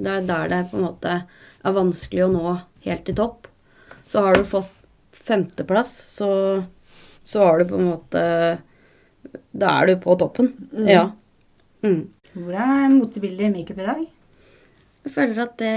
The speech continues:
Speaker 1: er så mye. Ja. At det både er det her helt naturlige, og det veldig, mm, sminka,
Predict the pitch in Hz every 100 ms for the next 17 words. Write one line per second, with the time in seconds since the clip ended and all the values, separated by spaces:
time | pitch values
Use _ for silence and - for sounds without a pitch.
0 | 220 214 220 214 214 214 214 208 208 -
1 | 180 180 180 165 170 330 - - - -
2 | - 220 254 269 - - - _ _ -
3 | _ _ 226 220 208 208 180 185 180 180
4 | 180 175 170 175 175 170 170 160 160 170
5 | 170 170 165 160 - _ _ _ _ -
6 | 196 190 160 170 165 165 160 160 165 151
7 | - _ _ _ - - - 190 175 -
8 | 160